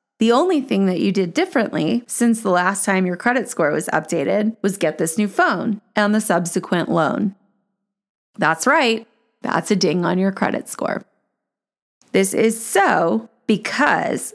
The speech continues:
that temporary uptick in borrowing hints that your immediate risk is slightly higher than it was before. As lenders,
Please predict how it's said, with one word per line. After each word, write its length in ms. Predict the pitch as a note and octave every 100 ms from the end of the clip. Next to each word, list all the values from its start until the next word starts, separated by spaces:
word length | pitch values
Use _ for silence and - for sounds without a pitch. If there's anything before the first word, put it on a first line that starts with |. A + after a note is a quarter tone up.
| -
that 240 | F#3+ -
temporary 760 | - G#3+ A3+ C4+ C#4+ C4+ C4 - B3
uptick 600 | D#4 - - F3+ E3 -
in 240 | F#3+ F#3 D#3+ _ -
borrowing 720 | D4 C4 F#3 - - - G3 _ _ _
hints 680 | - D#4 A3+ F3+ F#3+ - - -
that 200 | G3+ -
your 160 | F3+ E3+
immediate 520 | F3+ G#3+ C#4 C4+ -
risk 500 | G3+ E3 G3+ - -
is 220 | C4+ C4+
slightly 440 | - F4+ F4 - B3+
higher 600 | A3 F#3 D3+ C3+ G3+ - _ -
than 140 | F#3+
it 140 | F#3+ -
was 260 | D3+ E3
before. 640 | - F3+ - F#3 - - G#3+ _ _ _ _ _ _ -
As 220 | F#3+ E3+
lenders, 720 | G3 D#4+ F#4 D#3 D#3 F#3+ -